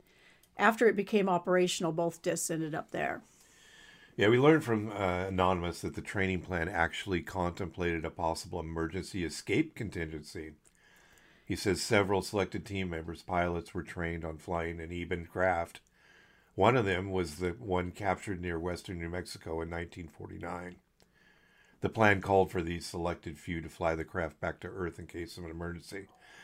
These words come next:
Speaker 2: Unfortunately, the craft that they were trained to fly were, like, they're not interplanetary.
Speaker 1: No.
Speaker 2: <laughs> Those craft are, they're carried by a mothership.
Speaker 1: Oh, that's right,
Speaker 2: So
Speaker 1: yeah,
Speaker 2: you
Speaker 1: so
Speaker 2: can't fly that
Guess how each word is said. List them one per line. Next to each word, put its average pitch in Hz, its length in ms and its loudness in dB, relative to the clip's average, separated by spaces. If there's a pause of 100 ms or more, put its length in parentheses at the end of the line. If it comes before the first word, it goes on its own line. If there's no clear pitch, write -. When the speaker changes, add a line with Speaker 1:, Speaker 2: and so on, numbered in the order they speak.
(380)
Speaker 2:
Unfortunately, 120 840 4
the 92 120 4
craft 107 360 6
that 101 100 -6
they 92 120 4
were 85 100 2
trained 90 300 -2
to 82 80 -6
fly 85 420 4
were, 78 220 -4
like, 78 340 -2 (880)
they're 92 160 2
not 90 260 0
interplanetary. 82 1040 -4 (520)
Speaker 1:
No. 185 300 0
Speaker 2:
<laughs> - 40 -20
Those - 240 8
craft 92 480 8
are, 82 420 6 (540)
they're 95 160 4
carried 87 560 2
by 78 160 2
a 78 140 -4
mothership. 78 640 -6
Speaker 1:
Oh, 214 180 2
that's 196 240 -2
right, 180 220 4
Speaker 2:
So 170 40 -2
Speaker 1:
yeah, 147 360 -2
Speaker 2:
you 113 160 4
Speaker 1:
so 110 120 -2
Speaker 2:
can't 98 360 2 (320)
fly 92 460 6
that 82 500 4